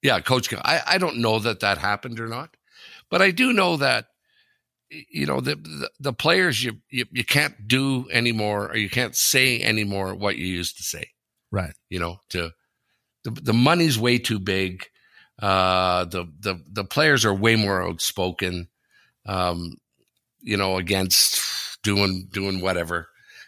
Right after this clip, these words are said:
Speaker 1: Um, so I think it's a totally different ballgame. A totally different ballgame. Uh, that, you know, should they bag skate 'em? Uh,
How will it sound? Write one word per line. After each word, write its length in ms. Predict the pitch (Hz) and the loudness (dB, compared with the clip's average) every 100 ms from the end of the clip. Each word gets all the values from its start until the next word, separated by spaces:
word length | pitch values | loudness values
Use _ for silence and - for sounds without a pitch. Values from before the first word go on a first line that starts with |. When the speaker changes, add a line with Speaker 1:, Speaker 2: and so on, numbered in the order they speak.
| _ | _
Speaker 1:
Um, 440 | 101 95 92 90 87 _ _ _ _ _ _ | -2 0 0 -2 -6 _ _ _ _ _ _
so 260 | - 135 131 | 2 4 4
I 100 | 127 | 2
think 220 | 208 214 | 2 0
it's 140 | 147 | 2
a 60 | 131 | 2
totally 360 | - 127 120 98 | 4 2 2 2
different 360 | 98 92 82 | 0 0 -2
ballgame. 400 | 80 76 71 - - _ _ - | -2 -2 -4 -10 -14 _ _ -10
A 60 | 87 | -8
totally 380 | - 120 110 | 0 2 2
different 340 | 85 92 90 76 | 0 -2 -4 -4
ballgame. 360 | 73 65 50 - _ _ - - _ - | -6 -8 -14 -18 _ _ -20 -20 _ -6
Uh, 220 | 98 90 | -2 0
that, 240 | 95 92 - _ _ _ _ _ - - _ - | 0 -2 -4 _ _ _ _ _ -20 -20 _ -8
you 80 | 113 | -4
know, 80 | |
should 240 | 107 - 135 | 0 0 2
they 100 | 127 | 2
bag 300 | 107 120 123 | 2 2 0
skate 280 | - 131 135 | -2 -2 -4
'em? 140 | 131 | -6
Uh, 100 | 113 | -10